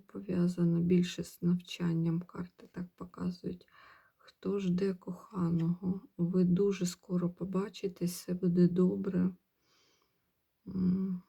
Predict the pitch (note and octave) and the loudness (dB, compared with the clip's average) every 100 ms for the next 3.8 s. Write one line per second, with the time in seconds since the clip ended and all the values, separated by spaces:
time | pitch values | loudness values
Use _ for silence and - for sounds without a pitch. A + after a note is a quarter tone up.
0 | - - _ _ _ _ _ _ _ _ | -20 -20 _ _ _ _ _ _ _ _
1 | - F3 F#3 F#3 F3 F3 E3+ E3+ F3+ F3 | -12 -8 0 6 8 8 6 2 2 2
2 | E3+ F3 E3+ E3+ F3 - - - - - | 4 6 6 4 2 -2 -20 -16 -16 -16
3 | - - - E3+ A3 B3 C#4 | -18 -12 -6 -4 -4 -4 -6